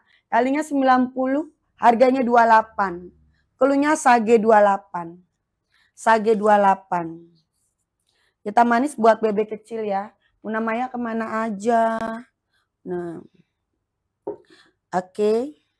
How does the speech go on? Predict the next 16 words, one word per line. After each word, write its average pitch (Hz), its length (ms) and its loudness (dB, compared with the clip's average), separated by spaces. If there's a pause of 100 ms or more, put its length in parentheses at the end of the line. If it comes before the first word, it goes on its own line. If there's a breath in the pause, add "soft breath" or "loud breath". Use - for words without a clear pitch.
(520)
Masih 214 200 -4
banyak 240 360 4
nanti, 247 280 -4
Bunda. 247 400 0 (560)
Mau 247 160 -4
kemeja 254 400 -2
dulu 262 160 -2
apa 269 240 2
dress 247 320 -4
dulu? 254 400 -8 (1500)
Sayang, 269 400 2
mau 294 80 2
kemeja 269 480 0
apa 269 160 -2
mau 262 160 0
dress? 240 560 -4